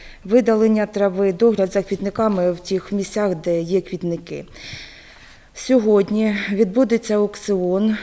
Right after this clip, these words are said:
на поточний ремонт, виконання послуги з поточного ремонту та утримання вуличного освітлення та зовнішніх електромереж. За результатами вже буде визначений переможець, виконавець цих робіт.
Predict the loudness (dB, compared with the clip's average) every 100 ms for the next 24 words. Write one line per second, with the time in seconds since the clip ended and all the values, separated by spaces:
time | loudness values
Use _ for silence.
0 | -4 -2 0 0 -2 -4 0 0 0 -2
1 | 0 0 0 -2 -4 -4 -4 -2 -4 -4
2 | -4 -4 -6 -6 -6 -4 -4 -2 -4 -2
3 | -2 -4 -4 -2 -2 0 -2 0 -2 -2
4 | -2 -2 -4 -4 -4 -6 -8 -6 -6 -4
5 | -6 -4 -4 -2 -2 -4 -6 -6 -4 -2
6 | -2 -4 -4 -4 -4 -6 -8 -14 -18 -20
7 | -20 -20 -20 -18 -18 -20 -20 -20 -20 -8
8 | -2 0 0 -2 -4 -2 -2 -2 -4 -4
9 | -4 -4 -4 -2 -2 -2 -4 -4 -6 -6
10 | -6 -4 0 0 0 -4 -8 -10 -8 -6
11 | -4 -4 -6 -8 -10 -10 -8 -8 -10 -16
12 | -18